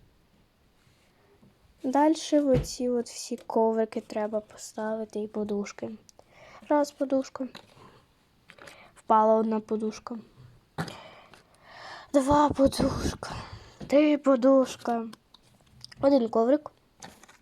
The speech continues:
Рюкзак. Е, це я не знаю куди. Ой.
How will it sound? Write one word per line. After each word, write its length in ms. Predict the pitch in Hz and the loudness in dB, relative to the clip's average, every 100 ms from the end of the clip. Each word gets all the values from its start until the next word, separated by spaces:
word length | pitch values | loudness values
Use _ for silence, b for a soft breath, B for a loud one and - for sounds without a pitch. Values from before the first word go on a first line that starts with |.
| _ _ _ _ _ _ _ _ _ _ _ _ _ _ _ _ _ _ _ _ _ _ _ _ - | _ _ _ _ _ _ _ _ _ _ _ _ _ _ _ _ _ _ _ _ _ _ _ _ -10
Рюкзак. 480 | 214 208 202 - - _ _ _ _ - B B B B B B - | -6 -4 -6 -8 -20 _ _ _ _ -20 B B B B B B -8
Е, 240 | - 220 214 | -4 -2 -2
це 140 | 214 320 | 0 2
я 100 | 233 | 2
не 100 | 214 | -2
знаю 300 | 226 240 294 | -4 -2 0
куди. 220 | 330 330 - - - - - | 2 0 0 -6 -8 -16 -12
Ой. 120 | - | -4